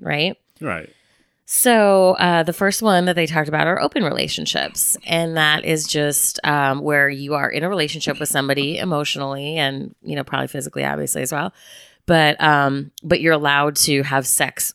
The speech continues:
Speaker 1: with other people.
Speaker 2: Mm-hmm.
Speaker 1: And, um, the idea there is that it's, it's just sex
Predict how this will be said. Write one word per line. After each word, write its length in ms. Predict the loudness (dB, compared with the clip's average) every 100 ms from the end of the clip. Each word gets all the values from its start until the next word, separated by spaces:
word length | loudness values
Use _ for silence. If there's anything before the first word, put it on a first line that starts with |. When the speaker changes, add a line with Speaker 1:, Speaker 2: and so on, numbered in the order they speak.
| -8
Speaker 1:
with 240 | -4 -2
other 200 | -4 -6
people. 560 | -12 -14 -12 -10 -10 -10 -10
Speaker 2:
Mm-hmm. 300 | -8 -8 -10 -14 _ _ _ _ _ -2
Speaker 1:
And, 840 | 2 2 2 0 0 -2 -4 -4 0
um, 520 | 2 4 2 -2 -4
the 220 | 0 2
idea 340 | 4 2 2 2
there 300 | 4 4 4
is 280 | 2 0 2
that 340 | 2 2 0
it's, 440 | -2 -2 -2 -4 -6 _ _ _ _ _
it's 180 | -4 -2
just 320 | 2 2 4
sex 540 | 0 -2 -6 -6 -6